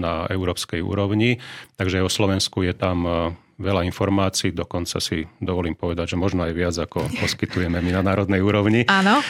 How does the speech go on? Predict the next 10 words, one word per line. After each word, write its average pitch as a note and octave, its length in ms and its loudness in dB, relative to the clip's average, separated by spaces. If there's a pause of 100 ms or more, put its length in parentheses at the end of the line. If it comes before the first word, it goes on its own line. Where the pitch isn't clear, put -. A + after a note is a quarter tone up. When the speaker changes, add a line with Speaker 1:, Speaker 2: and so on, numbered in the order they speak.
(160)
Speaker 1:
Takže F#2+ 240 2
pretože G#2 320 0
máme G2+ 320 4
povinnosť F#2 640 0
poskytovať F2+ 800 -6
tieto F2+ 260 -4
informácie F2+ 720 -2
na F2+ 140 0
európskej F#2 420 -4
úrovni. G2+ 480 -2